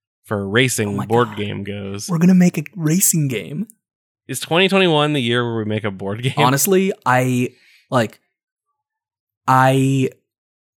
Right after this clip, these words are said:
Speaker 2: if you had asked me two weeks ago if I wanted to make a board game,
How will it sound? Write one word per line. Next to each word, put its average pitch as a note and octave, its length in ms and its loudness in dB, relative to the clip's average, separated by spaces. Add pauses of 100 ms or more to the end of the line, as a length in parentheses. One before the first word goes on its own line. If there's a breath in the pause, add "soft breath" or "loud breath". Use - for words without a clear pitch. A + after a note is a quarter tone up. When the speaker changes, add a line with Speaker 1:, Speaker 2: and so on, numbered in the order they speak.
(160)
Speaker 2:
if E3 140 2
you F#3 160 2
had F3+ 80 4
asked C3 340 0
me D#3+ 160 -2
two B2 240 -2
weeks G#2+ 240 0
ago D3+ 260 0
if D3+ 120 -2
I B2 60 2
wanted A2+ 280 0
to C#3 60 -4
make A2+ 160 -2
a A2 40 -8
board A2+ 240 -6
game, E3 300 -4